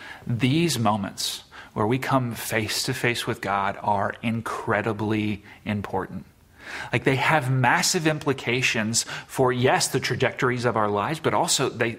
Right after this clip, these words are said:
they sometimes have massive implications even for our eternities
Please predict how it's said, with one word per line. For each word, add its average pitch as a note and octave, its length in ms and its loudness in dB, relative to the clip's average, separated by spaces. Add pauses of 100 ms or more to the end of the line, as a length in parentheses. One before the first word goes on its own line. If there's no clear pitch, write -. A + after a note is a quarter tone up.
they A#2+ 160 2
sometimes E3+ 480 0
have A2+ 180 2
massive A#2 440 2
implications A2 680 -2
even C3+ 300 -2
for A#2+ 240 2
our G#2+ 220 2
eternities G2 720 -2